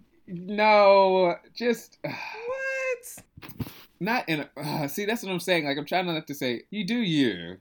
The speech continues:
Speaker 1: And I think clear for, I think for the show, for the actual episode, like, it was just silly for Tika Sumpter, you know, the mom, to get upset with how Aunt Dee Dee was acting, because Dee Dee's been herself, at least from this show, right, from the very beginning. They've been trying to establish that Dee Dee,
Speaker 2: Yeah.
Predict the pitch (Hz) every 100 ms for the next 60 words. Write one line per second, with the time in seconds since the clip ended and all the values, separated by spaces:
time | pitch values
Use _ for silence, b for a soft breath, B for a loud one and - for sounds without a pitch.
0 | - 135 135 131 123 120 117 - - 156
1 | 160 131 151 143 120 - - 143 131 113
2 | - 127 117 - 113 95 123 - 113 123
3 | 123 127 - 101 92 92 78 101 104 127
4 | 120 120 113 107 - - 139 123 117 113
5 | - 104 98 95 95 92 - 123 110 98
6 | 87 95 87 - 110 104 92 95 95 92
7 | 92 98 92 90 _ 107 98 - 98 98
8 | 92 90 95 98 92 95 131 - 120 117
9 | - 180 202 123 117 113 - 120 113 _
10 | _ _ - 95 143 143 - 107 110 -
11 | 143 143 95 95 - - 107 98 101 98
12 | 90 92 85 92 123 113 110 98 90 -
13 | 95 92 90 113 92 123 120 107